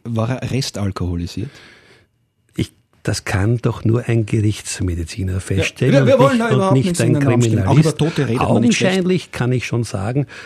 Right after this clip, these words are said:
Speaker 2: dass er be-, durchaus alkoholisiert sein hätte können, weil ja auch entsprechendes Leergut herumstand und kriminalistisch sich jedenfalls die Frage gestellt hat,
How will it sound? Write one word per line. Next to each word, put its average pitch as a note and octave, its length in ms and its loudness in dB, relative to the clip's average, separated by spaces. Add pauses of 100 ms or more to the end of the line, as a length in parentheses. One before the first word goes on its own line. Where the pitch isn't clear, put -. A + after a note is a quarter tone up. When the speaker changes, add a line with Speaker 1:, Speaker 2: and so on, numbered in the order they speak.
(160)
Speaker 2:
dass - 180 -2
er A#2 60 0
be-, - 260 -4 (360)
durchaus A2 640 -4 (180)
alkoholisiert A2+ 680 0
sein B2 220 -2
hätte - 380 -4
können, G#2 640 0 (300)
weil A2+ 200 0
ja A2+ 100 0
auch A2+ 140 -2
entsprechendes A2 800 -2
Leergut A2 640 -2
herumstand G#2 800 0
und B2+ 160 -4
kriminalistisch A#2 800 0
sich A#2+ 200 -4
jedenfalls B2 520 -4
die A#2+ 120 -4
Frage G#2 460 -4
gestellt C#3+ 460 -4
hat, C#3+ 180 -2